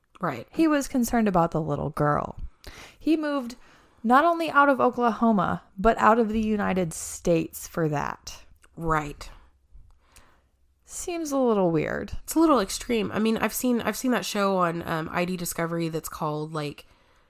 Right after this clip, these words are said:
Speaker 1: I think it's called, let's see, what's the one with Matthew McConaughey? Is that True Detective?
Speaker 2: You're trying to tell me things I don't know.
Speaker 1: Okay, so there's this,
Speaker 2: <laughs>
Speaker 1: there's, like, this, this show that's called Real Detective that's actually about real detectives.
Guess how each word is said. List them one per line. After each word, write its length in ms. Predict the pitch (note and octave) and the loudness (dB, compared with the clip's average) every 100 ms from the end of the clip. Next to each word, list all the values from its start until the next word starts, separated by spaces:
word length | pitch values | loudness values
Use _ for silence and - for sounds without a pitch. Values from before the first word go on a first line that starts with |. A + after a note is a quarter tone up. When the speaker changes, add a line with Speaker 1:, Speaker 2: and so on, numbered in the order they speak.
| _ _ | _ _
Speaker 1:
I 60 | F3+ | -6
think 160 | G#3 | -4
it's 100 | G#3 | -4
called, 340 | - F#3 D#3+ - - _ _ _ _ _ - | -4 -4 -4 -6 -20 _ _ _ _ _ -8
let's 140 | F3 | -6
see, 140 | - E3 | -4 -2
what's 240 | A3+ - | -2 -2
the 80 | A#3 | 0
one 220 | G#3 F#3+ | 2 2
with 340 | E3 D#3 - | 0 -4 -10
Matthew 380 | F3+ E3 E3 E3+ | -6 -4 -4 -6
McConaughey? 400 | E3 E3 D#3+ D#3 | -4 -4 -4 -4
Is 100 | D3+ D3+ | -6 -4
that 200 | E3 - | -4 -6
True 240 | - F3 | -8 -6
Detective? 560 | F3+ F3+ F#3 G3 F#3 F3 | -6 -6 -6 -6 -4 -2
Speaker 2:
You're 100 | F#3+ | -2
trying 240 | G3 E3 | -2 -4
to 80 | E3 | -4
tell 160 | E3+ | -6
me 80 | E3+ | -8
things 240 | F3 E3+ E3 | -6 -4 -2
I 60 | |
don't 160 | D#3+ D#3+ | -4 -4
know. 260 | E3+ E3+ F3+ | -6 -6 4
Speaker 1:
Okay, 260 | B3 F#3+ D#3 | 6 6 -2
so 220 | - A3 | 0 2
there's 240 | A#3 A3+ | 4 4
this, 220 | A3 G#3+ | 4 2
Speaker 2:
<laughs> 20 | - | 4
Speaker 1:
there's, 320 | A3 B3+ B3+ | 6 6 4
like, 180 | B3+ A#3+ | 2 2
this, 220 | A3 - - | 0 -2 -4
this 180 | F#3+ F#3+ | -2 -2
show 240 | - G3+ | 0 0
that's 220 | F#3+ F#3 | 0 -4
called 300 | - E3+ D#3+ | -6 -6 -6
Real 440 | E3+ E3+ F#3+ F#3+ G3+ | -6 -2 2 2 0
Detective 600 | A3+ A#3+ A#3 - A#3+ F#3 | -2 -2 -6 -2 -2 -2
that's 160 | E3+ | -2
actually 340 | E3+ E3 - E3+ | -2 -2 -4 -4
about 280 | E3 C#3 E3 | -4 -6 -4
real 240 | E3 E3+ | -2 -2
detectives. 840 | E3+ - F3 F3 G#3+ A3 G3+ - | -4 -8 -10 -6 -2 -2 -2 -6